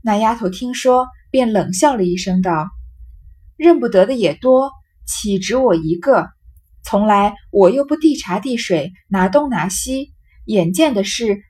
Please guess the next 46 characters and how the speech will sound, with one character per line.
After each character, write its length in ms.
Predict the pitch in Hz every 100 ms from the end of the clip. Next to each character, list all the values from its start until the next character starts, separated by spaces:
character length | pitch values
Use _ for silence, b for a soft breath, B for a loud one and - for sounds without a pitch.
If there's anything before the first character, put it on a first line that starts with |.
| _
一 180 | 311
点 140 | 302 202
儿 100 | -
不 120 | 190
做， 320 | 190 262 190 190 B
哪 160 | 196 240
里 140 | 285
认 240 | 233 320 247
得 140 | 190
呢？” 200 | 170 160 196 _ _ - _ _ - _ _
宝 200 | 180 143
玉 160 | 190 190
道 340 | 190 165 180 - - - _ - - -
：“你 140 | 202
为 160 | 311 381
什 120 | 320
么 80 | 226
不 100 | 214
做 160 | 240
那 140 | 226 214
眼 240 | 190 165
见 240 | 185 302 240
的 80 |
事？” 380 | 202 - 185 175 - - - - - - _ _
那 160 | 196 208
丫 220 | 208 214
头 140 | 214
道 320 | 175 175 165 185 - _ - - _
：“你 160 | 196
这 220 | 185 302
话， 340 | 277 269 220 - -
这 180 | - 339
话 140 | 330 269
我 160 | 196
也 120 | 294
难 220 | 208 156 180
说， 360 | - 196 190 - _ b b b
只 120 | 214
是 160 | 285
有 160 | 254 175
一 100 | 170
句 160 | - 302
话 300 | 302 294 226
回 180 | 185
二 220 | 175 190 165
爷。 260 | 156 165